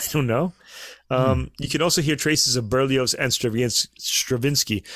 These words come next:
Speaker 1: Yes, of course, Berlioz for the fifth movement of his, um, You Dream of a Witch's Sabbath from his Symphonie Fantastique is
Speaker 2: Hmm.
Speaker 1: definitely an influence on this. So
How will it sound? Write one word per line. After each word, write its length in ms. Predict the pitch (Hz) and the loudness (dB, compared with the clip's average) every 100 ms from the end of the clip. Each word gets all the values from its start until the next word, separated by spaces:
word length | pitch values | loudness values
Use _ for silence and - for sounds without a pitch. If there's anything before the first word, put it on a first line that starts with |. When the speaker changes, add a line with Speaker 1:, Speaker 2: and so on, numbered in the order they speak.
| - | -4
Speaker 1:
Yes, 240 | 156 139 127 | 0 0 0
of 100 | - | 0
course, 260 | 151 127 | 0 0
Berlioz 580 | 110 123 127 120 107 101 | 0 2 2 4 2 0
for 80 | - | -2
the 80 | 110 | -4
fifth 420 | - 143 - - | 0 0 0 -2
movement 340 | 117 107 113 | -2 0 -2
of 160 | - 101 | -2 0
his, 300 | 110 101 98 | 0 2 2
um, 360 | 104 98 95 - _ _ _ - | 0 0 -4 -8 _ _ _ -6
You 140 | 120 | -2
Dream 260 | 107 117 131 | 0 2 2
of 100 | 107 | 2
a 40 | 110 | 2
Witch's 300 | 117 113 - | 2 2 2
Sabbath 380 | 127 117 110 | 4 2 0
from 160 | - 101 | -2 -2
his 140 | 110 | 0
Symphonie 360 | - 131 - 117 | 2 0 0 -2
Fantastique 840 | - 104 - 98 - 151 131 - - - - - | -2 -2 0 0 0 0 -2 -4 -12 -20 -12 -4
is 180 | 107 85 | -2 0
Speaker 2:
Hmm. 60 | |
Speaker 1:
definitely 320 | 123 107 110 98 | 0 -2 -4 -2
an 80 | |
influence 460 | 104 98 101 95 - - | -2 0 0 0 -2 -4
on 180 | 95 | -4
this. 320 | 98 92 - - _ _ _ - | 0 0 0 -2 _ _ _ -2
So 440 | - 180 165 - | 2 4 2 -2